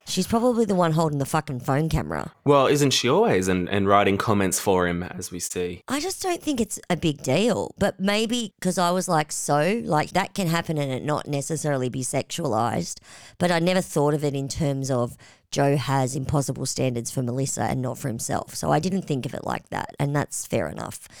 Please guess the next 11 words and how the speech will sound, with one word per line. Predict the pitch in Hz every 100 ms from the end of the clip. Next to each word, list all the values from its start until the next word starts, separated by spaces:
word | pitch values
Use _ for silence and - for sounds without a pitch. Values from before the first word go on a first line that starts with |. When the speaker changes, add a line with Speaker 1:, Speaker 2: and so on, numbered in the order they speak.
| - - -
Speaker 1:
We | 175
should | - 196
be | 170
judging | 151 151 139 139 135
Joe | 131 131
based | 123 135 139 -
on | 143
his | 135 -
standards, | - - 110 - 147 -
I |
guess. | 131 131 180 127 156 208 - -